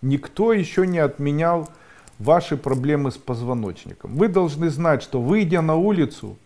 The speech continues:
на сквозняке, вы сто процентов можете ощутить всю прелесть спазмированных ваших сосудов и мышц. Так вот, на протяжении всей жизни у вас где-либо формировался листос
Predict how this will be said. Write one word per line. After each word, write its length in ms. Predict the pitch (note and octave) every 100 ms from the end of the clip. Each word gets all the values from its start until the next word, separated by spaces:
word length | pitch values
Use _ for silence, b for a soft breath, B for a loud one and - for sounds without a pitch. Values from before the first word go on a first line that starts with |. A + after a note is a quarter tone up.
| b b b b b b
на 140 | C#3
сквозняке, 800 | D#3 D#3+ E3+ C#3+ D#3+ D#3+ F#3+ F3+ -
вы 160 | D#3+
сто 420 | E3 - _ A3+ G#3
процентов 640 | F#3 E3 - D3 B2+ B2
можете 460 | C3+ C#3+ C#3+ C#3 C#3
ощутить 540 | B2+ D#3 C#3+ G#3 -
всю 240 | - - F3+
прелесть 640 | - F3 F#3+ E3+ C3 - -
спазмированных 1120 | - - D#3 A#2+ D3 D#3+ D#3+ D3 C#3 C3+ B2
ваших 460 | A#2+ A#2+ A#2 A#2+ -
сосудов 680 | - C3 - F3+ D3+ A#2 -
и 80 | C#3
мышц. 460 | C#3 C3+ G2 - - _ _ b b b b b b b b _ _ _ _ _ _ _ _ -
Так 240 | G#3 G#3
вот, 220 | F#3+ G3 F#3+
на 80 |
протяжении 640 | F#3 F#3 E3 F3+ G3 F#3+ F3+
всей 260 | - G3
жизни 540 | E3 G3+ F#3+ E3 D3+ C#3
у 180 | A2 B2
вас 240 | D3+ D3
где-либо 680 | C3 C3 E3 F#3 E3 C#3 C3+
формировался 800 | - C#3 C#3+ D#3 D#3 D#3+ - C#3+
листос 520 | C#3+ C3+ - - B2